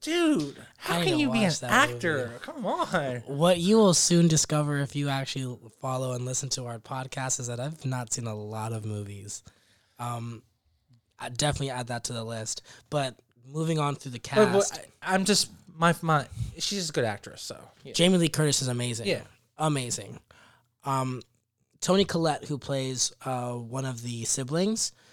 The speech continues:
Speaker 2: she was the, um, I, I guess she was, like, the youngest sibling, and she was constantly, like, making, like, very, like, contemporary,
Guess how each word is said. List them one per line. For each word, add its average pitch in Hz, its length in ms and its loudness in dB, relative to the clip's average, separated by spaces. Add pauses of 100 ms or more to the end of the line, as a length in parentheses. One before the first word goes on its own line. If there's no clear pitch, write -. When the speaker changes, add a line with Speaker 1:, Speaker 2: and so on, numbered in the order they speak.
Speaker 2:
she - 220 0
was 131 300 0
the, 127 300 -2
um, 120 420 -6 (180)
I, 139 200 -2 (400)
I 139 120 -6
guess 143 200 -4
she - 140 0
was, 180 220 0
like, 185 100 -4
the 196 120 -4
youngest 202 460 -2
sibling, 226 600 -4 (800)
and 156 100 0
she 151 140 2
was 143 140 0
constantly, 160 440 -2
like, 147 220 -2
making, 135 640 -6
like, 127 200 -10
very, 139 600 -4
like, 131 320 -4 (540)
contemporary, 127 1300 -2